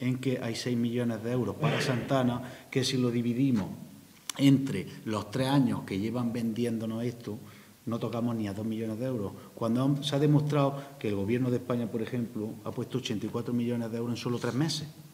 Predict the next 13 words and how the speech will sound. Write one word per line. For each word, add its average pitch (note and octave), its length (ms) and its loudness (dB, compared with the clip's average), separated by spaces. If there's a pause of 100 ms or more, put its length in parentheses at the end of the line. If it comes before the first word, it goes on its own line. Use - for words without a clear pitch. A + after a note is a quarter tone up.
para A2+ 180 -4
una A#2 160 -2
ciudad A2+ 280 -4 (240)
como G#2 280 0
Linares, G#2 380 2 (180)
sin A2 240 2
hablar A2 360 0
de A#2 140 0
todo A2+ 420 -2
lo A2+ 60 0
que A2+ 160 0
ha A2 60 0
puesto B2 440 0